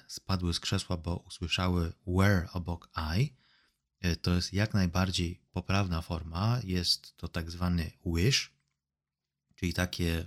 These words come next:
życzenie, gdybanie o rzeczach nieprawdopodobnych. I jak jest coś nieprawdopodobnego, to właśnie do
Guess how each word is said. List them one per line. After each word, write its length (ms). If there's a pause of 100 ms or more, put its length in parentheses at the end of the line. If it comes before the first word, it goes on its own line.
życzenie, 600
gdybanie 640
o 100
rzeczach 340 (460)
nieprawdopodobnych. 1200
I 40
jak 340
jest 200
coś 180
nieprawdopodobnego, 1000 (360)
to 100
właśnie 300
do 340